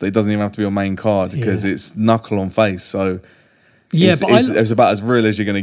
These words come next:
Speaker 1: get. <laughs>
Speaker 2: I, I, I, I do, I do watch them, but I prefer, like, high-level M M A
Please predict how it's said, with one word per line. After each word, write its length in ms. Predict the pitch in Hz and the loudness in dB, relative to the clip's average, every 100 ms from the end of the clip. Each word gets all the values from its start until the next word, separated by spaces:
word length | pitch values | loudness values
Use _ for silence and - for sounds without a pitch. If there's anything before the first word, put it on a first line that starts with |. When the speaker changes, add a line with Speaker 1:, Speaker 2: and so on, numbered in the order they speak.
| 95 | 0
Speaker 1:
get. 120 | 107 - - | 0 0 -4
<laughs> 120 | - | 0
Speaker 2:
I, 200 | 208 226 156 | 2 2 2
I, 280 | 220 240 269 - - | 2 2 0 -4 0
I, 200 | 214 214 - - - - - - | 0 0 -8 -20 -20 -20 -20 0
I 60 | 220 | 2
do, 280 | - 285 277 | 4 4 4
I 80 | 226 | 2
do 200 | 311 269 | 4 4
watch 360 | 233 - - | 2 0 -4
them, 340 | - 117 120 147 - - - - - | -4 -4 -6 -12 -20 -20 -20 -14 -4
but 80 | 190 | 0
I 100 | 180 | 0
prefer, 1000 | 175 - - - - 202 208 202 202 202 | -2 -4 -4 -4 2 4 4 2 0 -4
like, 460 | 220 220 202 156 - | -8 -8 -4 -4 -4
high-level 840 | - 175 160 151 139 139 139 185 | -2 2 4 2 2 0 -2 -2
M 140 | 147 | -2
M 140 | 143 143 | 0 0
A 320 | 139 110 110 | 0 -2 -8